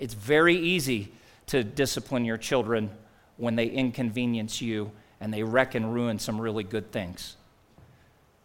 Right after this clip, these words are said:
But Christian parent, you cannot discipline out of that kind of anger and frustration. For the moment,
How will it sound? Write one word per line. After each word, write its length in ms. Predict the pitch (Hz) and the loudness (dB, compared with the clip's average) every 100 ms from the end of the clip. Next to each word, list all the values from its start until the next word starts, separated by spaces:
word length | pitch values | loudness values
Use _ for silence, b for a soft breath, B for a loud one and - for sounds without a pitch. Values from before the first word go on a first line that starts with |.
| _ | _
But 140 | - 107 | -12 -6
Christian 340 | 139 - 139 | -4 -2 -4
parent, 460 | 131 156 147 139 139 | -2 0 0 -2 -4
you 120 | 127 120 | -4 -6
cannot 760 | - 156 139 139 147 - 110 | -10 -4 -2 0 -2 -6 -8
discipline 640 | 143 135 - - 127 110 101 B B | -6 -4 -4 -6 -4 -4 -6 B B
out 140 | 113 113 | -4 -2
of 80 | 104 | 2
that 220 | 117 123 | 2 2
kind 140 | 135 | -2
of 80 | 120 | -2
anger 300 | 120 120 117 | -2 -2 -2
and 120 | 107 | -6
frustration. 600 | - 107 - 98 92 - - _ _ _ _ _ _ _ _ | -6 -8 -8 -10 -10 -14 -16 _ _ _ _ _ _ _ _
For 240 | - 139 | 0 4
the 120 | 131 | 4
moment, 560 | 117 120 147 131 107 | 4 4 4 4 0